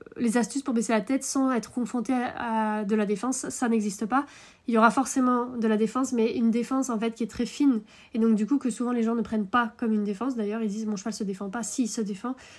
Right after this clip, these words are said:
mais il, s-, il se raidit juste, il le fait pas et c'est une défense quand même, mais c'est pas fort. Donc là, j'imagine que quand elle dit la défense, c'est vraiment quand le cheval a des gestes,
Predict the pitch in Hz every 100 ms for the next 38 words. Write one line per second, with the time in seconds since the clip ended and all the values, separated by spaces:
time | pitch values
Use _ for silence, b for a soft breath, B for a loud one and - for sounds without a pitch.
0 | B 220 233 254 233 214 - - 285 247
1 | 202 233 226 208 208 226 269 233 208 196
2 | 214 226 220 214 208 208 226 214 - 214
3 | 226 208 190 220 226 202 214 190 B B
4 | - 226 233 233 226 254 247 226 226 214
5 | 196 226 B B B - 220 214 214 233
6 | 233 269 - 240 214 220 220 220 220 208
7 | 240 220 202 214 208 220 220 -